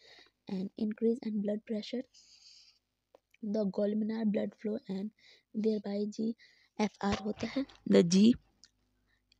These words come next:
जे जी ए play a complex regulatory role, a fall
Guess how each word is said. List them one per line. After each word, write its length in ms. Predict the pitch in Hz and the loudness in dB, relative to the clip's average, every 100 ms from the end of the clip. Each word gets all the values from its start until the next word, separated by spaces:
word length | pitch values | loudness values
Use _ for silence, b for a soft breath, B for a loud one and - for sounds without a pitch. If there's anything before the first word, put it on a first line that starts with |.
| _ 190 | _ -4
जे 360 | 170 208 220 | 4 8 8
जी 240 | 214 214 - | 8 4 6
ए 180 | 180 165 - - | 4 2 -2 0
play 280 | 214 - 190 | 2 2 0
a 20 | - 208 | -2 -4
complex 320 | 190 202 196 - - | -2 0 -2 -4 -4
regulatory 760 | 185 175 180 180 202 185 - 220 208 | 0 2 2 4 4 4 6 6 6
role, 220 | 214 247 - _ _ - B B B _ 202 | 4 4 0 _ _ -20 B B B _ -16
a 40 | |
fall 360 | - 214 214 | -10 -4 -2